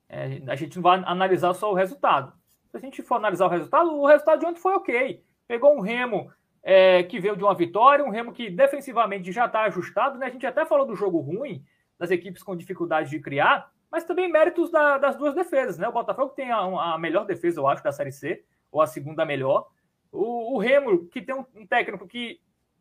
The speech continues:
o que sabe fazer é montar a defesa sólida. Então, o jogo de ontem também,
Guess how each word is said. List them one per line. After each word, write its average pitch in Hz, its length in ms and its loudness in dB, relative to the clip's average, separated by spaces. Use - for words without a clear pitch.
o 202 100 -6
que - 140 -4
sabe 294 260 6
fazer 220 280 4
é 247 80 0
montar 254 240 2
a 214 40 6
defesa 190 340 0
sólida. 226 460 -2
Então, 208 240 -6
o 196 60 -4
jogo 208 200 -4
de 208 80 -10
ontem 214 200 -8
também, 240 580 -8